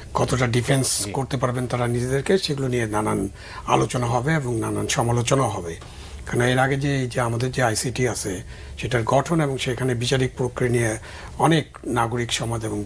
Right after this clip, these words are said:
Speaker 1: বিদেশিরা, যারা বিশ্বের, যারা আমাদেরকে দেখেন, তারা অনেক সমালোচনা করেছেন। তো ট্রাইব্যুনালের গঠন, ট্রাইব্যুনালে কীভাবে যাচ্ছে, এটা তো আমাদের দেখতে হবে, সামনে দেখি আমরা। এবং আইন উপদেষ্টা যেভাবে বলছেন, ওভাবে নাও বলতে পারতেন। মানে, ও-, ওই একই কথায় ফিরে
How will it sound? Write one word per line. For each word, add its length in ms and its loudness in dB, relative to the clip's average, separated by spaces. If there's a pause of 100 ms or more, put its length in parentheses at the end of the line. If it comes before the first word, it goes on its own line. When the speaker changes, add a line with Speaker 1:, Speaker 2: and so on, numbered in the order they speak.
Speaker 1:
বিদেশিরা, 560 0 (560)
যারা 220 0
বিশ্বের, 380 0 (200)
যারা 160 -2
আমাদেরকে 360 -4
দেখেন, 320 -2
তারা 220 -2
অনেক 200 -2
সমালোচনা 440 -2
করেছেন। 400 0 (580)
তো 180 4 (420)
ট্রাইব্যুনালের 520 6
গঠন, 380 0
ট্রাইব্যুনালে 520 0
কীভাবে 340 -2 (100)
যাচ্ছে, 420 -2
এটা 280 -2 (480)
তো 180 2
আমাদের 340 2 (240)
দেখতে 260 2
হবে, 240 -6
সামনে 320 -2
দেখি 280 -2
আমরা। 240 -2 (580)
এবং 320 6
আইন 180 6
উপদেষ্টা 460 2
যেভাবে 280 2
বলছেন, 360 0
ওভাবে 240 0
নাও 220 2
বলতে 240 -4
পারতেন। 280 -6
মানে, 160 0
ও-, 160 2 (460)
ওই 200 6
একই 240 2
কথায় 240 2
ফিরে 220 0